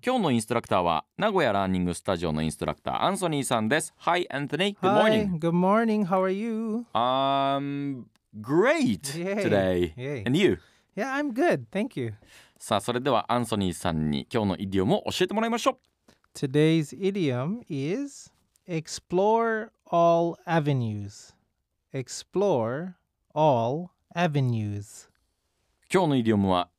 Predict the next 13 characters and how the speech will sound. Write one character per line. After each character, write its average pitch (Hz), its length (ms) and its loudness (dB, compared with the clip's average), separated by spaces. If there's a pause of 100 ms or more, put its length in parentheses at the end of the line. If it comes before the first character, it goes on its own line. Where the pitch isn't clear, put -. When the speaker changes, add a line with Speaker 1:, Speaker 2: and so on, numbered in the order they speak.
(160)
Speaker 1:
explore 131 840 2 (120)
all 170 460 4
avenues。 98 920 2 (320)
意 190 100 2
味 151 120 4
を 101 80 4
教 98 140 -4
え 92 40 -2
て 98 60 -2
く 92 80 -4
だ 92 80 0
さ 113 220 2
い。 - 100 -4